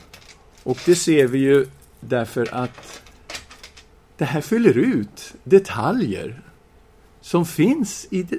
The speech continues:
i synoptikerna. Jesu dop till exempel är ju väldigt tydlig i alla tre första evangelierna. Och här står det en hel del om Johannes döparen, vad han sa om Jesus kring dopet,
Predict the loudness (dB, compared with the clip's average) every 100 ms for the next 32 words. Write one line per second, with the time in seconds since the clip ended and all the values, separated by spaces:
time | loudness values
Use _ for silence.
0 | -10 -4 -2 0 -2 -2 2 2 0 -4
1 | -8 -6 -6 -4 -2 -2 -2 0 0 -2
2 | -4 -6 -4 -2 -2 -2 -4 -4 -6 -20
3 | -20 -20 -18 -2 2 4 4 2 0 0
4 | 0 0 -2 0 0 0 0 -2 -2 0
5 | 0 0 -6 -16 -20 -20 -20 -4 -4 -2
6 | -4 -2 -2 -2 -4 -4 -6 -8 -8 -12
7 | -16 _ _ -20 -20 -20 -20 -20 _ 0
8 | 2 0 2 4 6 6 4 0 2 4
9 | 4 4 2 2 0 -2 2 2 2 0
10 | 0 0 0 0 -2 -4 -2 0 0 0
11 | -6 -16 _ _ _ 0 2 4 4 4
12 | 4 2 0 -6 2 4 4 4 6 4
13 | 4 2 0